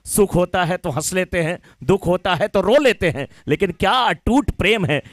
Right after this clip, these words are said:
इन नैनों के बीच का, जो कभी एक दूसरे को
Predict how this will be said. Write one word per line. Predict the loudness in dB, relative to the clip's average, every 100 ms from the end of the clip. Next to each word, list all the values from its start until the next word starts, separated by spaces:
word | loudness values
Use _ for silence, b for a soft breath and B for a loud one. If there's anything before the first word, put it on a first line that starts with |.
| -8
इन | -2
नैनों | 0 0 0
के | 0
बीच | 0 0 -2
का, | -2 -4 b b
जो | 0 0
कभी | 0 0 0 0
एक | 0
दूसरे | 0 0 -2 0
को | 0